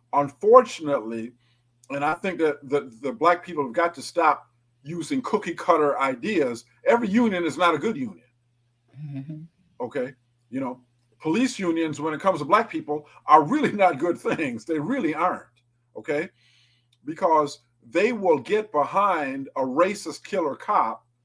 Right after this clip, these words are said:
Speaker 1: and raise hundreds of thousands of dollars, hundreds of thousands of dollars, all right, in terms of their defense.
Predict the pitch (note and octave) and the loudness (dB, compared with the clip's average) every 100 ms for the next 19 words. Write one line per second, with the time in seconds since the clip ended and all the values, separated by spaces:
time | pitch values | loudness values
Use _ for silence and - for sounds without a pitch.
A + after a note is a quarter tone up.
0 | _ _ _ D3 D3+ D3+ F#3 F3 E3+ - | _ _ _ -6 -2 0 0 0 -4 -6
1 | _ _ _ - G#3+ A#3 F#3+ D#3+ C#3+ - | _ _ _ -4 2 2 2 -6 -4 0
2 | C#3 C3+ B2 A#2 A#2+ A#2 - - _ _ | 2 0 -4 -6 -6 -6 -10 -20 _ _
3 | _ _ - A#3+ C4 F3+ C#3+ B2+ C#3+ C3 | _ _ 4 6 6 4 -6 -2 0 0
4 | C3 A2+ G#2 G#2 - - - A#2 C3+ F3+ | -2 -8 -10 -10 -12 -16 -6 -2 0 -2
5 | - _ _ _ _ D3+ D3+ - F#3 F3+ | -4 _ _ _ _ -4 -4 -2 2 4
6 | F3 E3 - _ - D3 B2+ D3+ E3 D#3 | 2 -4 -16 _ -2 -2 0 2 2 2
7 | C#3+ C#3+ F#3+ C#3+ - - | -4 -4 -2 -4 -6 -20